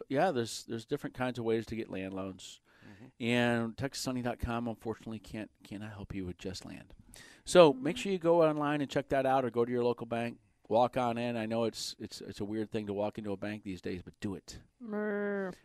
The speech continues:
Speaker 1: Nine seven two, three eight seven, forty six hundred. That's our text line, Tress.
Speaker 3: Oh, here's a little known fact. We have in our house a muku clock.
Speaker 1: What's a muku clock?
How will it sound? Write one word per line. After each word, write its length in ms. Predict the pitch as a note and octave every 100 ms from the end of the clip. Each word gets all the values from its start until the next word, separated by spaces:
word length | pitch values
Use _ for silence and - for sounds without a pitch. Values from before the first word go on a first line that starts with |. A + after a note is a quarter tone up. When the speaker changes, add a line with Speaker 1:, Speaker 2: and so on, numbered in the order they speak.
| -
Speaker 1:
Nine 220 | C3+ F3
seven 260 | F#3+ F#3+ F3
two, 280 | - F3 E3
three 200 | D#3 D#3
eight 200 | D#3 -
seven, 340 | D3 C#3 C3+
forty 300 | - C#3+ C#3
six 240 | - B2+ -
hundred. 200 | C#3 C3
That's 180 | C#3+ C#3+
our 80 |
text 340 | B2 C#3 - B2+
line, 180 | A2 G#2+
Tress. 440 | A#2 F#2+ - - - -
Speaker 3:
Oh, 160 | D4+ -
here's 220 | G3+ A#3 A#3+
a 40 |
little 200 | A#3 A#3
known 200 | A3 A3
fact. 400 | A3 D3 - - - _ - _
We 160 | G#3 G3+
have 180 | G#3+ G3+
in 100 | G3
our 120 | F#3+
house 320 | E3+ D#3 -
a 80 | F#3
muku 420 | F3 F3+ - E3
clock. 440 | - C#3 - - - _ _ _ _ _ -
Speaker 1:
What's 220 | D3+ -
a 60 | B2+
muku 720 | A2+ A#2 A#2+ - A2 F#2+ -
clock? 400 | - G2+ G2+